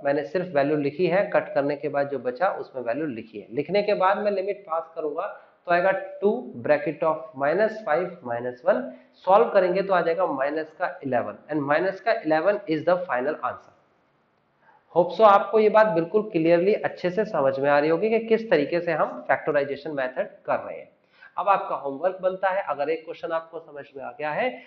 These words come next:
तो दूसरा question आपका homework है। और question number second जो आपका homework है वो क्या है, देखिए,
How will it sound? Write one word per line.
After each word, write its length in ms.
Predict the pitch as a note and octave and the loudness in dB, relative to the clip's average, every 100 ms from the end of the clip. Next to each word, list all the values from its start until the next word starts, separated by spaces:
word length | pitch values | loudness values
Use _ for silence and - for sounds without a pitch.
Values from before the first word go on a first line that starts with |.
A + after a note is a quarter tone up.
| - | -8
तो 80 | E3 | -6
दूसरा 380 | D3 E3 E3 G3+ | -2 -2 2 2
question 300 | E3+ D#3+ D#3+ | 2 -4 0
आपका 280 | D3+ D3 G#3+ | -2 0 0
homework 420 | F#3+ G3 F#3+ E3 A#2+ | 0 2 2 2 -2
है। 140 | - _ _ _ _ _ | -10 _ _ _ _ _
और 120 | C#3 C3 | -10 -6
question 340 | D#3 D3+ F#3+ | -4 0 2
number 280 | F3+ E3+ F3 | 2 0 -2
second 560 | - E3 D#3+ A3 A3 F#3+ | -2 -2 0 2 2 0
जो 80 | |
आपका 260 | E3+ F3 D#3 | -2 -4 -8
homework 420 | C#3+ C#3 F#3+ G#3+ D3+ | -6 0 2 2 -2
है 260 | F3+ - C#3 | -4 -4 -6
वो 80 | D3 | -4
क्या 220 | D#3+ E3 | 0 0
है, 140 | D#3+ | 0
देखिए, 360 | C#3 B2 D#3+ | -6 -6 -8